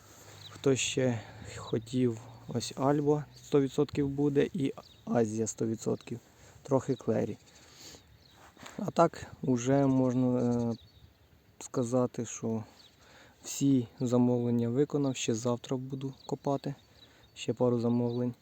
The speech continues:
Тому працюю, працюю, потім трошки відпочину на пару днів, бо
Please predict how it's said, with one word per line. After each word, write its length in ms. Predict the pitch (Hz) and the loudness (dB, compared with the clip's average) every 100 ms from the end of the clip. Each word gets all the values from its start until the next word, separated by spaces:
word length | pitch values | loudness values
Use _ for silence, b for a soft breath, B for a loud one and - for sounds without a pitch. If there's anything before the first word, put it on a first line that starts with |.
| b b b b b b b b b b b b | b b b b b b b b b b b b
Тому 440 | - 120 117 123 123 B B B B B B B B B _ - - _ _ - | -6 -2 0 2 -2 B B B B B B B B B _ -20 -20 _ _ -8
працюю, 500 | - 120 - 110 104 - | -6 -4 -4 -4 -6 -10
працюю, 580 | - 113 - 147 147 139 - _ _ _ b b b _ | -6 -6 -4 -4 -2 -4 -8 _ _ _ b b b _
потім 300 | - 123 120 | -6 -4 -2
трошки 340 | 113 117 - 120 | -2 -4 -4 -4
відпочину 680 | 113 - 120 - 131 135 | -4 -4 -6 -2 0 2
на 120 | 131 127 | 0 -2
пару 300 | 131 127 131 | -2 0 0
днів, 280 | 131 135 | 0 0
бо 280 | 127 123 117 | -2 -6 -10